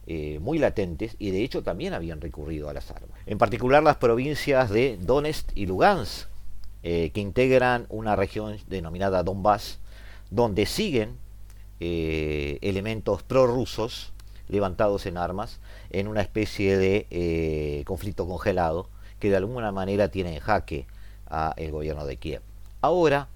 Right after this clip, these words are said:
bajo Volodymyr Zelensky, proeuropeísta, proeuropeo, y que de alguna manera, eh, es una figura central también en, este, en estas pulseadas y estos tejes y manejes entre Rusia y Occidente. Esos acuerdos de Minsk, según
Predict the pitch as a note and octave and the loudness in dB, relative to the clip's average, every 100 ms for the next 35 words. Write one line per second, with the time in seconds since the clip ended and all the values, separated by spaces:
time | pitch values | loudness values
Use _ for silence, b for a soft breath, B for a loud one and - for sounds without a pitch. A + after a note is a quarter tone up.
0 | - - C3+ D3 B2 G#2+ G#2 B2 B2 F3+ | -4 2 2 2 -4 0 2 0 -2 2
1 | G#3+ - - D2 - - - - b b | 2 2 -6 -10 -10 -16 -16 -16 b b
2 | b - - B2 A#2+ A#2+ A#2+ A2 G2+ F#2+ | b -18 0 6 8 8 8 6 4 2
3 | G#2+ A#2 G#2+ - G#2+ A#2+ - - - G#2+ | 2 2 0 2 2 2 -6 -10 -2 0
4 | G2+ G2 G#2 G2 G#2 - b b b b | 2 2 2 2 0 -4 b b b b
5 | - - G2 F#2+ F#2+ G2+ A#2 A2+ F#2 F#2 | -14 -8 -4 0 0 0 -2 -2 0 2
6 | G2 - - - F2 E2 D2+ D2 G2 - | 2 0 -12 -6 -2 -2 -2 -4 -6 -4
7 | G2+ F#2+ G2+ F#2+ E2+ A#2+ B2 D2+ - D#2+ | -4 -2 -4 -4 0 4 4 2 -6 -4
8 | F2+ F2 - - E2+ D#2+ - E2 F2+ b | -4 -4 -8 -8 -6 -6 -4 -4 -6 b
9 | b b - D#2 F2+ - F2 - F#2+ - | b b -12 -6 -4 -2 -4 -2 -4 0
10 | A#2+ G#2+ G2 F#2+ - D#2+ - - G2+ F2 | 4 6 6 4 0 -6 -8 -4 -4 -2
11 | F2 - G2+ F#2 E2+ - D2+ - - F2 | -6 -6 -6 -4 -4 -4 -6 -8 -10 -8
12 | D#2 D#2 D#2+ D#2 D#2+ D2 D2+ - D2+ - | -6 -4 -4 -6 -4 -4 -4 -6 -8 -8
13 | - - - - B B B B D#3+ F3 | -12 -12 -14 -14 B B B B -6 -2
14 | E3 C#3 E3 D#3+ C3+ D#3 F#3 G3+ - A#2 | 0 4 4 4 4 0 -2 -4 0 2
15 | A2 C#3 C3 G2+ F2 | 4 0 -2 -6 -8